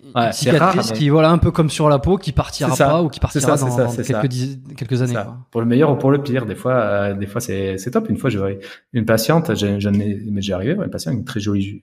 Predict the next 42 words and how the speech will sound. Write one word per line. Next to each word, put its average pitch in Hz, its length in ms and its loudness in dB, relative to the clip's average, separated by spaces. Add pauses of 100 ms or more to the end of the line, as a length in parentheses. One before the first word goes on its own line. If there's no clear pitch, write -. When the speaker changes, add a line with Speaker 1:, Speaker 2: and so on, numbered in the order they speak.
Speaker 1:
bouche. - 580 -4
Je - 60 -20
lui 101 60 -12
dis, « 113 80 2
Ah, 127 60 4
vous 135 140 0
avez 107 100 2
fait 104 120 -6
des 101 140 -6
injections ? » 98 300 -6
Elle 175 40 -8
fait, « 117 80 -4
Ouais, 156 140 4
ouais, 226 120 2
je - 60 -2
l'ai 208 60 0
fait. 185 260 -4
Euh, 107 160 0
ma 101 120 -2
bouche 131 160 -4
était 95 140 -12
toute - 160 -20
fine. 214 260 0 (300)
Je - 100 -14
l'ai 113 40 2
fait 135 140 0
il - 20 6
y 117 40 4
a 101 40 0
quatre, 110 140 -2
cinq 95 160 -4
ans, 143 60 2
mais 190 80 0
c'est - 100 -6
toujours 104 240 -4
resté. » 143 460 -2
Euh, 107 180 2
et 143 40 2
elle, 190 100 6
c'était 170 240 0
très 165 120 2
joli. 139 280 2